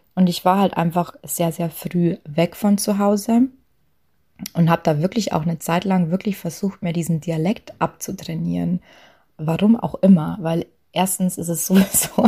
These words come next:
ein Ding der Unmöglichkeit. <laughs> Und zweitens, ähm, ja,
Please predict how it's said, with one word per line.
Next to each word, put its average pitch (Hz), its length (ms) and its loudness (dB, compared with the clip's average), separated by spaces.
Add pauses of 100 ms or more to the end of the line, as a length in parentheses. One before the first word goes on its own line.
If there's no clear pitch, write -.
ein 190 160 6
Ding - 280 0
der 190 200 2
Unmöglichkeit. 202 1000 0
<laughs> - 1800 0 (640)
Und 202 200 4
zweitens, 214 800 2
ähm, 180 800 0 (840)
ja, 180 340 4